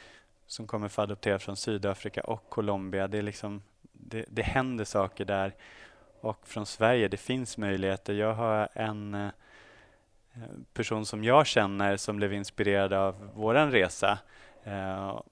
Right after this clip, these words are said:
och påbörjade en utredning, och, eh, de fick barn, eh, tre veckor efter oss,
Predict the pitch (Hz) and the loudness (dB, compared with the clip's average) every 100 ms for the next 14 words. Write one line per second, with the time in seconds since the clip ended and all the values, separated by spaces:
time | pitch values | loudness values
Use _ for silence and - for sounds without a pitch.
0 | _ _ 107 104 - - 104 95 98 98 | _ _ -8 -8 -14 -4 -4 2 2 4
1 | 101 98 98 - 104 95 95 101 98 - | 2 -2 -6 -6 -2 -2 -2 -6 -8 -8
2 | - _ _ 104 98 98 113 - - - | -10 _ _ -4 -2 -2 -6 -14 -20 -8
3 | 110 120 139 - _ _ _ 107 98 98 | -6 -6 -8 -10 _ _ _ 0 0 -4
4 | 98 95 101 - 120 98 95 104 95 - | -6 -8 -8 -4 -2 -2 -4 -4 -4 -6
5 | - 55 - - | -6 -6 -8 -14